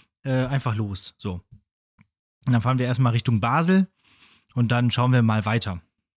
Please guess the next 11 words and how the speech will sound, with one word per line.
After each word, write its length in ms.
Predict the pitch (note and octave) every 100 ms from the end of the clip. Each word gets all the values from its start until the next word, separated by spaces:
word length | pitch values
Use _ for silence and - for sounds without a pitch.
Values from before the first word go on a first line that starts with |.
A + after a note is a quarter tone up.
| _ _ -
So. 220 | G2 F#2 -
Und 160 | B2 A#2+
wir 120 | B2
gucken 400 | - G#3+ F#3+ D3+
halt, 240 | D3+ B2
wie 280 | C3+ F3+ E3
weit 220 | B2+ C#3
wir 100 | D3+ B2+
am 100 | B2
Tag 180 | A#2+ -
kommen, 340 | D#3 G3+